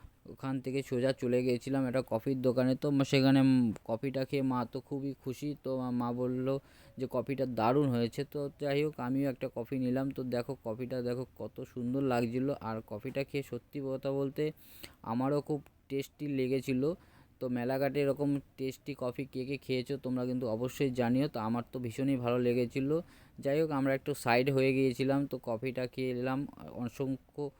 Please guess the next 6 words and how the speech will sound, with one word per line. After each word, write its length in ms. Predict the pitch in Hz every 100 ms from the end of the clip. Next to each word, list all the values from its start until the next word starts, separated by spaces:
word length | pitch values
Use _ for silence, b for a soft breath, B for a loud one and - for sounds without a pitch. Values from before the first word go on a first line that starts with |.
| b b b -
আহ, 80 | 113
অনেক 360 | 117 131 147
সময় 340 | - 139 139 139
ধরে, 340 | 143 147 147 B B _
উম, 240 | 107 117 120
আহ, 360 | 120 120 120